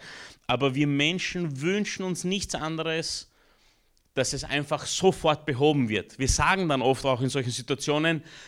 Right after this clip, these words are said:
„Ich hab's jetzt eh gelernt, ich hab's jetzt eh gelernt, aber bi-,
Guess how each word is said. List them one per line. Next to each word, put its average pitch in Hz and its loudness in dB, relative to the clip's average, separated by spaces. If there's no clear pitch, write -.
„Ich 165 4
hab's - 6
jetzt - 6
eh 180 2
gelernt, 139 0
ich 135 -8
hab's - -2
jetzt - -2
eh 175 0
gelernt, 139 0
aber 147 2
bi-, 190 -2